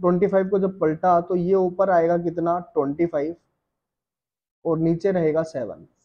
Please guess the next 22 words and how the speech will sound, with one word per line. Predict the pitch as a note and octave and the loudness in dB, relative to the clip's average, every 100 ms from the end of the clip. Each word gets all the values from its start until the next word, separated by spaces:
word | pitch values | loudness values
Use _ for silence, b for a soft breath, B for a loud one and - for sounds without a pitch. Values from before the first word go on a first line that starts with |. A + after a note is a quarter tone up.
| - | 2
फ़ाइव | E3+ F3+ | 2 2
से | - G3+ G#3+ | -2 0 0
ये | |
ट्वेंटी | G3+ F3+ F3 F3 | 0 -2 -4 -4
फ़ाइव | F3 F3 - | -2 -4 -4
फ़ाइव | C3 B2 - | -4 -4 -4
पे | D3+ | -4
कटेगा, | D#3+ D#3 D3+ D3+ - _ _ _ G#3+ | -4 -4 -4 -4 -10 _ _ _ -2
तो | |
अब | G#3 | 0
numerator | G#3 G#3 G#3+ G#3 A3 - _ _ F3 | 2 4 4 2 -2 -6 _ _ 0
अलग | G3 F#3+ | 2 2
से | A3 G#3 | 2 4
लिख | F3 | 2
लेते | D3+ B2 E3 | 0 -2 -2
हैं, | D#3+ | 0
वन | D#3 G3 F#3 | 2 0 0
plus | C3 C3 - _ _ _ _ _ _ _ | -2 -2 -4 _ _ _ _ _ _ _
five | E3+ F#3 G#3 | 6 8 6
upon | G3+ G#3 G#3+ | 2 0 0
seven | F#3 D#3 C#3+ C#3+ | 0 0 0 -2
बचा, | C#3+ F3 | -2 -4